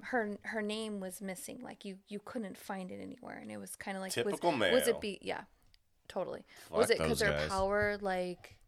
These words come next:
Speaker 1: was becoming so significant. And that goes back to the Bible, 'cause I definitely think
Speaker 2: Well,
Speaker 1: that females were sub-, meant to be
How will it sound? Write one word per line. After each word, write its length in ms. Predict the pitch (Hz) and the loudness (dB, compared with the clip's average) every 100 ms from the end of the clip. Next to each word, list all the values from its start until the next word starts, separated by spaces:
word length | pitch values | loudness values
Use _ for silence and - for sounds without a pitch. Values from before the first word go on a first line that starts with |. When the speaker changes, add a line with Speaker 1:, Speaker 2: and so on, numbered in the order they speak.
| _ _ _ 196 | _ _ _ 0
Speaker 1:
was 280 | 196 - - 190 | 0 0 -10 -10
becoming 500 | 214 - 202 190 185 | -8 -4 -4 -4 -4
so 260 | - 190 185 | -2 0 0
significant. 1000 | - 196 185 175 - 196 220 220 233 226 _ _ - _ - - | -4 -8 -8 -8 -8 -6 -4 -4 -6 -10 _ _ -20 _ -8 -2
And 120 | 202 | 0
that 180 | 185 175 | 0 0
goes 180 | 196 185 | -2 0
back 260 | 175 175 - | -2 -4 -4
to 200 | 202 190 | -4 -2
the 80 | |
Bible, 380 | 190 233 214 175 | 4 4 4 0
'cause 180 | 170 190 | -4 -2
I 80 | 185 | -2
definitely 440 | 180 175 202 190 | -2 -4 -6 -10
think 360 | - 190 180 - - - | -8 -6 -6 -8 -16 0
Speaker 2:
Well, 180 | 110 98 85 | 8 12 12
Speaker 1:
that 120 | - - | 10 4
females 520 | 208 190 185 180 - | -2 0 -2 -2 -2
were 180 | 185 180 | -2 -2
sub-, 400 | - 196 190 - | -6 -8 -8 -4
meant 220 | 196 185 | -4 -4
to 80 | 180 | -6
be 220 | 185 | -4